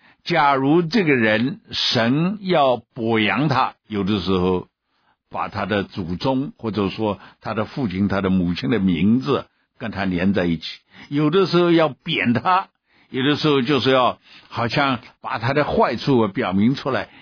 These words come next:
也把他的祖宗啊，或者说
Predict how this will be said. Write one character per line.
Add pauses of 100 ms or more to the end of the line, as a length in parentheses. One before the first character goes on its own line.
也 (220)
把
他
的
祖
宗
啊，
或
者
说